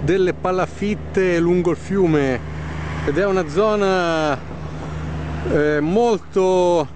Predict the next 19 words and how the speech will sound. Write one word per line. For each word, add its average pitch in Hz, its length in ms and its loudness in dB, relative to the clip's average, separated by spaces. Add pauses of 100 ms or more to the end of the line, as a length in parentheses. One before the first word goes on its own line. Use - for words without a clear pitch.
(120)
infausta 175 800 0
perché 180 840 0 (600)
è 170 80 0
avvenuto 190 600 0
da 175 140 0
poco - 380 -2
un 202 100 2
incendio 202 680 0
e 175 40 0
ha 165 240 0
bruciato 165 600 -4
tutto. 151 500 -2 (580)
Questi 202 320 0
sono 175 800 2 (680)
i 160 180 2
resti 160 1400 2 (480)
delle 170 260 2
palafitte. 190 600 -4
Adesso 165 640 0